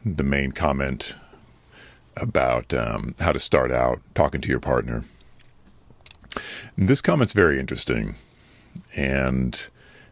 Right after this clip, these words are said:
I think of all the comments we got this week, this is the one that really pushed me over the edge to start this video cast. Big D two oh one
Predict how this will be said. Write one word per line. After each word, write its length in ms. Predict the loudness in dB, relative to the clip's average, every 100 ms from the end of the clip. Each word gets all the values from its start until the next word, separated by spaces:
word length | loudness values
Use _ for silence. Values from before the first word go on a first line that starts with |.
| -20 -20 -20 _ -4
I 60 |
think 180 | 0 2
of 100 | 4
all 120 | 4
the 60 | 4
comments 380 | 2 2 2 0
we 80 | 2
got 200 | 2 2
this 200 | -2 0
week, 220 | 0 2
this 180 | 0 2
is 120 | 0
the 100 | 0
one 340 | 0 0 0
that 460 | 0 0 -2 -4 -12 _ -4
really 320 | 0 2 0
pushed 340 | 2 0 2
me 100 | 0
over 160 | 2 0
the 180 | 0 2
edge 260 | 2 -2
to 100 | -6
start 300 | 0 0 0
this 160 | -4 -2
video 280 | 2 2 0
cast. 600 | 0 0 -2 -4 -12 -18 _ -20 _ _ _ -20 -10 -4 2
Big 240 | 4 4
D 300 | 4 4 4
two 320 | 0 2 4 6
oh 60 |
one 560 | 4 2 0 -2 -6